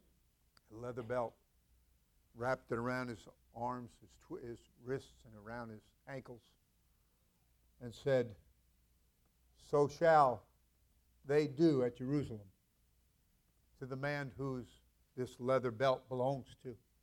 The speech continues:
Well, everybody knew it was Paul's. <laughs> And Paul knew that everywhere he went,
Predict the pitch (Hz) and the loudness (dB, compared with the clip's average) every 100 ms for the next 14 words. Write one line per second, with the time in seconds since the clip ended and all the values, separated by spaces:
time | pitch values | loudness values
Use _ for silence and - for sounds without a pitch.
0 | _ 117 113 127 131 127 139 143 170 113 | _ -8 -4 -4 0 0 2 4 4 2
1 | - 147 185 - - _ - 120 - _ | 0 -2 -2 -8 -20 _ -14 -14 -14 _
2 | _ _ _ _ _ _ _ _ _ _ | _ _ _ _ _ _ _ _ _ _
3 | _ _ _ _ _ _ _ _ _ _ | _ _ _ _ _ _ _ _ _ _
4 | _ _ _ 147 151 139 - _ _ _ | _ _ _ -8 -8 -8 -14 _ _ _
5 | _ _ _ _ _ _ _ _ _ _ | _ _ _ _ _ _ _ _ _ _
6 | _ _ - 202 196 190 226 156 160 202 | _ _ 6 8 8 6 4 6 6 8
7 | 196 180 196 165 165 185 175 | 6 6 4 4 -2 -4 -6